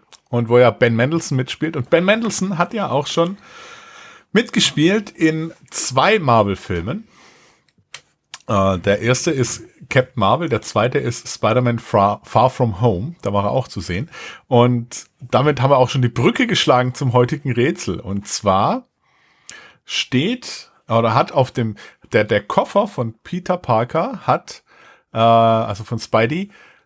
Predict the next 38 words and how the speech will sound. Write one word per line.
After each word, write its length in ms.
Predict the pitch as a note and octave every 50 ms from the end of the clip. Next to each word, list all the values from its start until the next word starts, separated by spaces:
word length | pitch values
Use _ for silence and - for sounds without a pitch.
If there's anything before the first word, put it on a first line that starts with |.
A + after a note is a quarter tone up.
| _ -
der 160 | B2+ E3+ -
Koffer 240 | - - D#3 - E3
von 160 | D3+ D#3+ D3
Spider-Man 460 | - - B2+ B2+ B2+ A2 G2+ G#2 G#2+
bei 80 | A2+ G2+
der 100 | G#2 -
Abreise, 640 | - - - G2+ F2+ F#2 G2 - C3+ E2+ G2+ - - - - - - - - -
äh, 40 | - G2+ G#2 G2+ G2 F2+
wo, 200 | F#2 G#2 G#2+ A#2
wo 220 | A#2+ A2 - C3+ C#3
übrigens 360 | B2 C3+ C3+ B2 G#2 - - - -
extrem 540 | - A#2 - - - - - - C3+ C#3 C3
viele 640 | - - - - - - - - F#3+ G#3+ E3 C#3+ -
Fun 260 | - - - B2+ C3
Facts 320 | - - A#2+ G2+ - - -
mit 220 | G#2+ G#2+ G#2 -
drin 180 | G2 G2+ G2+ G2
sind, 220 | - G#2+ G2 G2
zum 100 | - G#2
Beispiel, 560 | F#2+ G#2+ A2 A#2 - - B2 A2+ G#2+ G#2 G2+
äh, 80 | G2+ F#2+
das 180 | F#2 G#2 - -
Geburtsdatum 840 | - G2+ - D#3+ F3 - - - - G#2 G#2 G#2 - B2 B2+ C#3 - - - - - - - _
von, 460 | - - A#2 A2 G#2 G#2 G2+ G2 F#2+ F#2 - -
äh, 300 | - G2+ G2 G2 G2 G#2
Spider-Man 460 | G2+ - - A2+ A2 A2 G#2 G#2 A2
als 260 | G#2+ G2+ - - - -
zehnter 420 | - B2 C#3 - - B2+ A#2 G#2+ G#2
August, 640 | A2 G#2+ - B2+ D3 E3+ - - - - C3 G#2+ G2
weil 300 | F#2 F#2+ G2 G2+ G2+ G#2+ -
da 140 | - G#2 G#2
wurde, 140 | G#2+ A#2 A2+
kam 180 | - - A#2+
auch 120 | A#2+ A2+ -
das 200 | - A#2 - -
erste 240 | G#2 A2+ - - A2+
Spider-Man-Comic 680 | - - B2 C3 A2+ F#2+ F#2 - - G2 F#2 F#2+ - -
raus, 160 | G2+ A2+